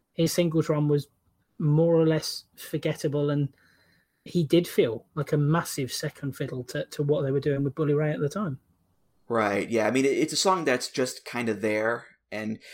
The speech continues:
Speaker 2: and Devon at this time, you know, between the split and Aces and Eights, he was also just kinda there, doing his thing. And yeah, he was T V champion for quite a while, but,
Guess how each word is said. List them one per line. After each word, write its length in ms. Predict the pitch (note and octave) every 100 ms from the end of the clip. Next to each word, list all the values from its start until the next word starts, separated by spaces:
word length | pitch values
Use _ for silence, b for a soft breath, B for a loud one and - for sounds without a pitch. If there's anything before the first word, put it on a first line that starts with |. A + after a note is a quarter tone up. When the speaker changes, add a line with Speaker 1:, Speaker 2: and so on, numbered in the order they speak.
| B
Speaker 2:
and 180 | B2+ C3
Devon 640 | D#3+ A3 F#3 D#3 C#3 A#2+ -
at 140 | B2+
this 180 | B2+ -
time, 520 | - E3+ D3+ A2+ G#2
you 80 | A2
know, 320 | G#2 G2+ G2 -
between 320 | A2+ - A#2+
the 80 | G#2
split 480 | - - A2+ A2 -
and 140 | A2
Aces 300 | G#2+ A2 A2
and 100 | A2
Eights, 300 | A2+ A2 - - B B B B B
he 120 | F3
was 100 | E3
also 380 | A#3 B3+ F3 C3+
just 400 | B2+ C3+ - -
kinda 260 | B2+ D3+
there, 460 | D3+ A3+ - - -
doing 200 | C3+ C#3+
his 160 | D3 D3
thing. 480 | - F#3 F2 D#2+ -
And 300 | A#2 A#2+ C#3+
yeah, 160 | G3+
he 120 | C#3+ C#3
was 380 | D3+ C#3 B2
T 160 | - C#3
V 140 | B2
champion 480 | A2 C3+ A#2+ A#2 A2+
for 100 | A2
quite 180 | - A#2
a 80 | A2
while, 540 | A2 B2+ A2 G2 G2
but, 360 | - G#2+ G#2+ -